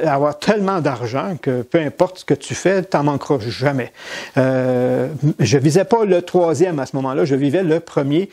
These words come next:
déjà pour être capable. Donc, euh, j'ai appliqué ces concepts-là. J'ai mis certains montants de côté. Euh, j'arrivais avec des trucs qui m'ont donné comme ça, quand je voulais changer d'auto, sauf ma première. Ma première, je l'ai payée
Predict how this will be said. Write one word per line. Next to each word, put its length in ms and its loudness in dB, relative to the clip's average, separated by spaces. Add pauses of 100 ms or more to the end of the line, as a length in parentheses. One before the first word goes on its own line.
(220)
déjà 260 4
pour 160 0
être 80 0
capable. 360 -2
Donc, 340 0 (420)
euh, 220 2
j'ai 220 2
appliqué 340 0
ces 160 0
concepts-là. 680 -2
J'ai 240 2
mis 260 2 (680)
certains 280 0
montants 320 0
de 60 -12
côté. 380 2 (320)
Euh, 140 4
j'arrivais 600 2
avec 200 2
des 140 2
trucs 200 -2
qui 100 0
m'ont 160 2
donné 220 0
comme 180 -4
ça, 340 -2
quand 140 -2
je 40 -4
voulais 200 2
changer 340 -2
d'auto, 340 2
sauf 240 -2
ma 140 0
première. 440 -2
Ma 120 -2
première, 320 0
je 100 2
l'ai 160 2
payée 400 2